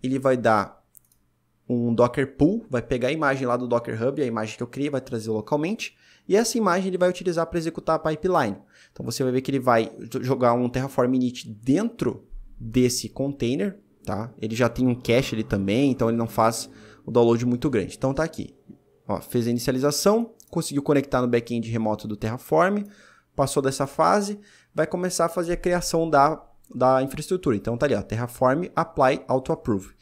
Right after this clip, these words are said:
Eu fiz questão de destruir toda a infraestrutura antes pra você ver como ela fica do zero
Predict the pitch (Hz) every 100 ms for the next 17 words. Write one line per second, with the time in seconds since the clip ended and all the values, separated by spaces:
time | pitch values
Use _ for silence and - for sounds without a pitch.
0 | - - - 170 165 220 233 220 202 202
1 | 196 180 - 143 165 - 185 185 190 233
2 | 233 214 208 180 - 160 117 147 196 -
3 | 160 147 - 156 165 - 185 208 202 202
4 | 185 190 185 190 151 127